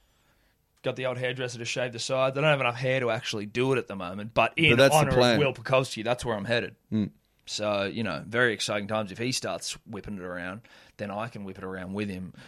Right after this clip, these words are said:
Speaker 1: And then, you know, it's just a, a nation of people whipping their hair
Speaker 2: Whipping.
Speaker 1: for Will Pukowski.
Speaker 2: Yeah,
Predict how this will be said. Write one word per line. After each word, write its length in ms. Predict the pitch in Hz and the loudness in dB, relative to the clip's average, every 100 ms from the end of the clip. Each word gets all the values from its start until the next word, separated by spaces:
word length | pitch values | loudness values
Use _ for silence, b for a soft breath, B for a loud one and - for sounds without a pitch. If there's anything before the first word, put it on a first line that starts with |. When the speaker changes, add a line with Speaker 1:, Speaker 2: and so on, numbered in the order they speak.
| B - | B -16
Speaker 1:
And 100 | 110 | -14
then, 180 | 101 | -8
you 100 | 113 | -4
know, 100 | 107 - | -2 -4
it's 160 | - | -10
just 180 | 127 117 | -14 -10
a, 200 | 98 - | -8 -4
a 60 | 120 | -2
nation 420 | 104 110 117 101 | -2 -6 -8 -10
of 80 | 92 | -8
people 280 | 104 98 98 | -8 -8 -8
whipping 280 | 95 104 | -8 -6
their 120 | 95 95 | -6 -4
hair 200 | 104 120 | 2 2
Speaker 2:
Whipping. 260 | 113 107 | 4 2
Speaker 1:
for 40 | 101 | 2
Will 140 | 101 | 0
Pukowski. 440 | 101 110 113 - - | -6 -6 -6 -4 0
Speaker 2:
Yeah, 240 | 110 - | 2 2